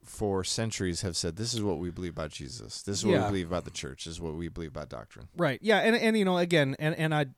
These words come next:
Speaker 2: you know, I wanna say this graciously. Again, I hope my, yeah, I hope my dispensational brothers and sisters hear my heart in this, but it's very h-, difficult for me. And I'm not saying this tongue in cheek. It is, it's very difficult for me to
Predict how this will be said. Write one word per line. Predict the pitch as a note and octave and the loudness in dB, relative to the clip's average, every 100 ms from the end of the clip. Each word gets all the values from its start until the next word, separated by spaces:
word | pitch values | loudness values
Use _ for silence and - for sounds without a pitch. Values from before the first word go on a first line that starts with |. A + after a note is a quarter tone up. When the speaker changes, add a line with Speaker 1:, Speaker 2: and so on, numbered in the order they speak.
| - | -8
Speaker 2:
you | D#3 | -2
know, | C#3 | 2
I | |
wanna | C#3 B2+ | 2 0
say | - A#2+ | 0 -2
this | G2+ - - | -2 -6 -12
graciously. | - B2+ G#2+ G#2+ G2+ G2+ | -4 -2 -2 -4 -6 -4
Again, | G#2+ G2+ F#2+ | -4 -4 -6
I | - G#2+ | -8 -6
hope | A2+ | -6
my, | A2+ G2 F#2 _ _ _ _ _ - | -6 -8 -8 _ _ _ _ _ -2
yeah, | D3 G#2+ | 0 4
I | |
hope | G3+ | 4
my | G#3+ F3+ | 4 4
dispensational | E3 F3 F3 E3 D#3 D3 | 4 2 4 4 4 4
brothers | C#3+ C3 | 4 2
and | A#2+ | 0
sisters | C3 - A#2+ | -2 -2 -2
hear | A2+ | -4
my | G#2+ | 2
heart | C#3+ D3 | 4 4
in | A2+ | 2
this, | A2 | -2
but | B2+ | -2
it's | B2+ A#2+ | -2 2
very | F3 G3+ | 4 6
h-, | C#3+ - C#3 | 4 -2 0
difficult | D#3 D#3 D#3 - A2+ | 2 2 2 2 0
for | - A#2 | -2 -6
me. | G#2 G2+ G#2 _ _ _ _ _ _ _ - | -4 -4 -8 _ _ _ _ _ _ _ 0
And | D3+ | 4
I'm | F3 | 6
not | F#3 | 6
saying | G3 E3 | 6 4
this | C#3+ | 4
tongue | C#3+ | 2
in | A#2 G#2 | 0 -4
cheek. | G2+ | -2
It | D3 | 4
is, | E3 D3 | 4 4
it's | D3+ C3 | 2 2
very | D3 D#3+ C3 | 6 6 6
difficult | C3 B2 A2 G#2+ | 0 -2 -4 -6
for | G#2+ | -6
me | G#2 | -6
to | G#2 B2+ | -4 -4